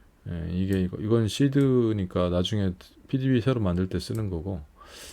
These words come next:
피디비 원이 이제 제가 만든 거죠. 그래서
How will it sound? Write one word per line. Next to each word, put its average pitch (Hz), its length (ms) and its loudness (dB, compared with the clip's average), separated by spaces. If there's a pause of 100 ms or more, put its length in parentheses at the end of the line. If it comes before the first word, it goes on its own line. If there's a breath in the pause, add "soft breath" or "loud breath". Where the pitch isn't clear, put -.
(160 loud breath)
피디비 135 360 0
원이 101 440 4
이제 87 200 -2
제가 92 280 0
만든 82 320 -2
거죠. 80 340 -8 (360)
그래서 90 380 -12